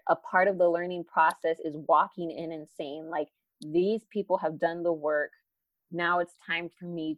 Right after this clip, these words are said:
to engage and to learn." And that also means that it's going to come with a new responsibility.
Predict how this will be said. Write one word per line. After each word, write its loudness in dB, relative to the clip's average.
to -2
engage -4
and -10
to -12
learn." 4
And 0
that 6
also 2
means -6
that 4
it's -4
going -4
to -12
come -8
with -10
a -12
new -12
responsibility. -12